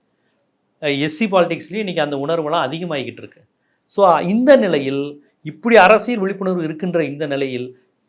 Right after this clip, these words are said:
இஸ்லாமியர்களே இல்லாத ஒரு அமைச்சரவை வருவது என்பது நாம் எல்லோரும் தலைகுனிய வேண்டிய விஷயம். இந்த புது புத்தியை உடைத்து எல்லோருக்குமான அதிகாரத்தை பங்களிக்க வேண்டியது, தர வேண்டியது, அதற்காக போராட வேண்டியது ஜீவா டுடேக்கு மட்டுமல்ல,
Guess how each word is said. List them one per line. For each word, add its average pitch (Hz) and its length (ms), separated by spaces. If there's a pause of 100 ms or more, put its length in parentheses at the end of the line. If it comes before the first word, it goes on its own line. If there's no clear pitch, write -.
இஸ்லாமியர்களே 208 800 (120)
இல்லாத 190 280
ஒரு 190 120
அமைச்சரவை 165 420
வருவது 143 380
என்பது 120 560 (160)
நாம் 131 200
எல்லோரும் 170 500
தலைகுனிய 147 520
வேண்டிய 135 260
விஷயம். 131 540 (180)
இந்த 127 220
புது 156 200
புத்தியை 170 300
உடைத்து 180 640
எல்லோருக்குமான 180 640
அதிகாரத்தை 160 760
பங்களிக்க 156 480
வேண்டியது, 143 540 (240)
தர 160 240
வேண்டியது, 165 420
அதற்காக 156 420
போராட 160 420
வேண்டியது 127 520
ஜீவா 160 220
டுடேக்கு 135 300
மட்டுமல்ல, 123 640